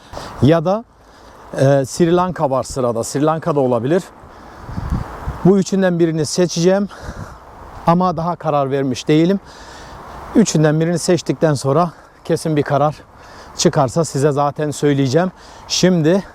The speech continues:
İmbis'e gidiyoruz. Hadi İmbis'te görüşelim arkadaşlar. Böyle. Ve bir açtım. Baktım ki ne burada. Benim iş arkadaşım burada.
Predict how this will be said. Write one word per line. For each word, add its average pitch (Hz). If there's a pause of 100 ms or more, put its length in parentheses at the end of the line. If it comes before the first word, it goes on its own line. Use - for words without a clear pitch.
(540)
İmbis'e 156
gidiyoruz. 185 (200)
Hadi 147 (120)
İmbis'te 156 (300)
görüşelim 120
arkadaşlar. - (440)
Böyle. 135 (2750)
Ve 139
bir 180
açtım. 170 (140)
Baktım 143
ki 151
ne 151
burada. 147 (680)
Benim 156 (920)
iş 175
arkadaşım 156
burada. 143